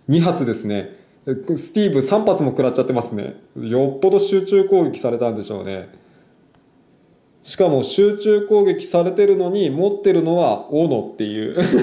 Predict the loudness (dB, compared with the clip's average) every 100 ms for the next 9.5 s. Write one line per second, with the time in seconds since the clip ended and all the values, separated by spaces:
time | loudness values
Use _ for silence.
0 | 2 0 -2 -2 -4 -12 -6 -2 0 0
1 | 0 0 0 0 -2 -2 0 2 2 2
2 | 2 2 2 0 -2 -2 -2 -2 -2 0
3 | 2 2 2 0 -2 -8 -14 -20 -20 -18
4 | -8 -4 0 2 2 2 2 2 2 2
5 | 2 2 0 2 2 4 2 0 -6 -14
6 | -20 _ _ _ _ _ _ _ _ _
7 | _ -20 _ 0 0 -2 -4 -8 -2 0
8 | 2 0 0 0 2 0 -2 -4 -6 -8
9 | -10 -10 -10 -12